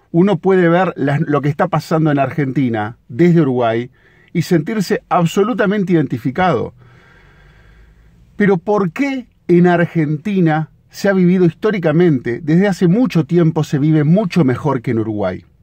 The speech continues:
¿Por qué cientos de miles de uruguayos se han ido a vivir a Argentina y no vuelven a Uruguay? Por más problemas que hayan en Argentina.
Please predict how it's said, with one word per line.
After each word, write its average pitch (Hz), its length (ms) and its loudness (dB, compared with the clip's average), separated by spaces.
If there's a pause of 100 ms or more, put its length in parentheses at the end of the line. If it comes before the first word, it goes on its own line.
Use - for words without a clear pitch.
(680)
¿Por 160 220 0
qué 262 200 -2
cientos 214 640 -2
de 143 140 0
miles 190 440 2
de 139 80 0
uruguayos 160 720 -2 (200)
se 175 280 0
han 175 160 2
ido 202 200 0
a 165 60 2
vivir 147 280 2
a 143 40 2
Argentina 156 680 -2 (280)
y 180 160 4
no 220 200 4
vuelven 185 600 2
a 107 60 -2
Uruguay? 101 580 -6 (920)
Por 170 240 2
más 208 300 2
problemas 175 640 0
que 147 120 -2
hayan 151 300 -2
en 127 100 -2
Argentina. 113 760 -6